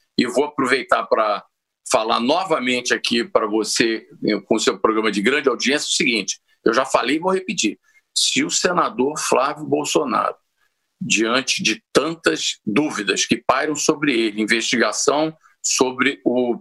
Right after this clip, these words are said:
principal, ah, colaborador dele do gabinete, que é o, o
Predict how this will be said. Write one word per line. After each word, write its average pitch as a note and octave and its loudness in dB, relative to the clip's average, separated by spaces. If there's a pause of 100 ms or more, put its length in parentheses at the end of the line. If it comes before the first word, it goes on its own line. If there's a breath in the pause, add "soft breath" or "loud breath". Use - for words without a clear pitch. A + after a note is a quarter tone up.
principal, E3 0 (400)
ah, B2+ 2 (100)
colaborador B2 0
dele B2+ -2
do B2+ -2
gabinete, B2+ 0 (400)
que G#2 0
é A2 2
o, A#2 -2
o - -2